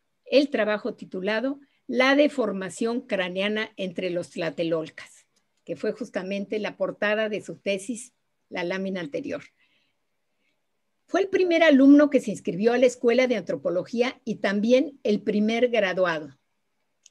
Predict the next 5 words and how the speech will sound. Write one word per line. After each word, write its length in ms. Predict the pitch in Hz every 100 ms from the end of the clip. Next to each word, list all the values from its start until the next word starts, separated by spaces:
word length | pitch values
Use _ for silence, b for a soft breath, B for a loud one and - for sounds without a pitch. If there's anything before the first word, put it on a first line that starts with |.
| -
recibiendo 600 | 190 190 214 247 262 269
su 200 | 269 202
tital-, 460 | - 196 190 180 - -
su 240 | - 269
titulación 1000 | - 208 - 269 285 - 233 214 226 -